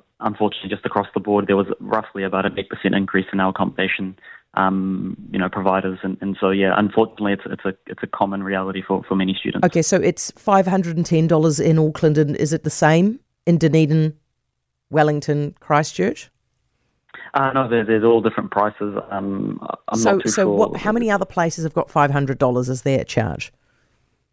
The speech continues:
Speaker 1: Uh, I'm not too sure about the other universities. I, I'm, I'm, I'm aware of our university, and,
Speaker 2: Okay.
Speaker 1: um, we've, we've got different prices across all of them, um, and our most expensive is five ten.
Speaker 2: All right, Alan, what do you get for five hundred and ten dollars then?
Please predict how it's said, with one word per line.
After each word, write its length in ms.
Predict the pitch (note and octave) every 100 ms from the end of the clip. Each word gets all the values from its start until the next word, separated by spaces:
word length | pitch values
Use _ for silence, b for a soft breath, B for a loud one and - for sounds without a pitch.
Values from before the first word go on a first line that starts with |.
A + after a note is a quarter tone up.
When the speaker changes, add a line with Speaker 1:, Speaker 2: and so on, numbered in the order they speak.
| _ _ -
Speaker 1:
Uh, 140 | A#2+
I'm 100 | A2+
not 160 | B2+ A#2+
too 100 | C3 -
sure 80 |
about 220 | A#2 A2+ -
the 80 |
other 160 | G#2+ A2+
universities. 600 | G#2+ G2+ G2+ G2+ - G#2+
I, 60 | G#2
I'm, 380 | G2 F#2+ F#2+ G2
I'm, 220 | G2+ G2
I'm 220 | - G2+
aware 200 | G2+ G2+
of 100 | G2+
our 160 | G2+ G2+
university, 600 | G2+ G2 G2 G2 - G2
and, 100 | G2
Speaker 2:
Okay. 220 | - C#3 - B B
Speaker 1:
um, 280 | G#2 G2 F#2+
we've, 180 | A2+ G#2 A#2+
we've 120 | A#2
got 160 | G#2+
different 280 | A2+ - G#2+
prices 400 | - G#2+ A2+ A#2
across 220 | A#2 A#2 A2
all 160 | A2+
of 60 | A#2
them, 260 | D3+ F3+ F3
um, 240 | G2+ G2
and 100 | G2
our 80 | G2
most 280 | F#2+ G#2 -
expensive 420 | - G2+ F#2+ F#2
is 80 | F2+
five 180 | F2 F2
ten. 200 | - - - b b b
Speaker 2:
All 60 | D4
right, 140 | -
Alan, 180 | B3+ B3+
what 80 | D#4
do 60 |
you 60 | C#4+
get 160 | B3+
for 100 | -
five 220 | C4 C4+ G#3+
hundred 260 | G3+ D#3+
and 100 | D3+
ten 160 | D#3 D3+
dollars 300 | B2+ F2+ A#2
then? 200 | C3 D3